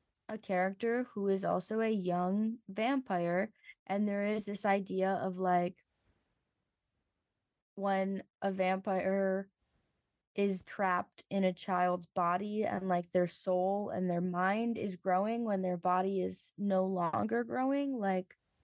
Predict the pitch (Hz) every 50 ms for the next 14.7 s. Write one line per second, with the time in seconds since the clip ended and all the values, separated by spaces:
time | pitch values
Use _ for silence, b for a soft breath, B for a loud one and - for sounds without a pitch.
0 | _ _ _ _ _ _ _ _ _ _ _ _ _ _ _ _ _ _ _ _
1 | _ _ _ _ _ _ - 190 202 196 196 208 - - - 202 196 196 196 208
2 | 208 196 190 175 180 180 190 196 196 - - 196 196 196 196 202 202 190 202 233
3 | 240 220 190 180 185 185 185 185 185 185 185 196 190 196 190 190 202 196 196 196
4 | 190 196 196 - - - 180 190 202 190 196 214 214 - - 185 180 175 175 175
5 | 175 175 175 175 175 185 180 180 175 185 180 180 180 180 - B B B B B
6 | B B B _ - - 185 - - 196 208 208 208 208 208 196 - 202 196 190
7 | - 190 180 180 - - - - 180 175 170 170 - - _ _ _ _ _ _
8 | - - 202 202 202 208 214 220 226 226 220 - - 202 196 196 - 196 185 185
9 | 180 175 175 170 165 170 180 180 175 - - 190 185 180 190 190 190 190 190 190
10 | 190 185 185 185 185 185 170 - _ _ _ _ _ _ - - 202 208 214 -
11 | - 202 190 185 - 196 180 180 180 185 180 - 190 180 180 175 - 180 170 170
12 | 170 170 170 175 180 180 185 190 180 180 180 185 180 180 180 180 180 175 175 175
13 | 175 - _ _ _ _ _ _ _ _ - 208 202 190 175 180 190 208 - -
14 | - 214 208 214 214 208 196 - - 175 196 196 -